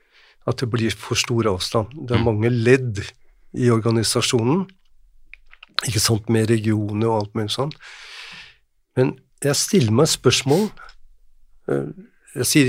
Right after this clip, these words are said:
Speaker 1: ikke at det er sånn, men jeg stiller spørsmål om, ja, er det blitt et, eh, ekspertvelde der? Eh, er økonomismen det dominerende trekket?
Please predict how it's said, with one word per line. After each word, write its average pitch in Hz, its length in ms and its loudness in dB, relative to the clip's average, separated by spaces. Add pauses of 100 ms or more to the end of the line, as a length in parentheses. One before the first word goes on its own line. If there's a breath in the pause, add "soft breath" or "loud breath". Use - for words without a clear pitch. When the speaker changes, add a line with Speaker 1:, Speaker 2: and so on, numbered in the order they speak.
Speaker 1:
ikke - 180 -8
at 104 100 -8
det 135 100 4
er 107 100 4
sånn, 190 300 0
men 139 100 0
jeg 131 100 2
stiller 113 260 -2
spørsmål - 480 -4
om, 120 240 0 (920 loud breath)
ja, - 80 -8 (140)
er 104 140 0
det 123 120 -2
blitt 107 360 -6
et, - 360 -6
eh, 113 300 2 (1080 soft breath)
ekspertvelde 117 1200 0
der? 160 320 2 (720 loud breath)
Eh, 117 260 0 (280)
er 117 260 4
økonomismen 120 1300 4
det 110 160 4 (280)
dominerende 113 840 2
trekket? - 800 0